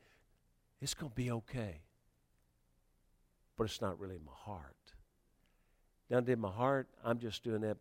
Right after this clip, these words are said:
so you'll think I'm a good guy. You say, "Well, what, what, how do you know?" Do you think about, pray about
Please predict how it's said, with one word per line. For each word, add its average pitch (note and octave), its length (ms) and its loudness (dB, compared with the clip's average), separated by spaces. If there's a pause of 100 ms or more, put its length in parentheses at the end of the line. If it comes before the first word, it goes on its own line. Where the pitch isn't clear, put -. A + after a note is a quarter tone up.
(420)
so - 160 0
you'll G#2 180 0
think G2+ 300 -4
I'm F#2+ 60 -2
a - 480 -14
good G2 220 -6
guy. E2 140 -6 (4000)
You A#2+ 60 -4
say, D#3 140 8
"Well, C#3+ 200 6
what, D3+ 300 4
what, E3 280 6
how E3+ 160 4
do F3+ 80 2
you E3 120 4
know?" D3+ 360 6 (1300)
Do A2+ 80 -2
you A2+ 120 2
think D3 340 -2
about, C#3 460 0
pray B2+ 260 0
about A#2 440 -4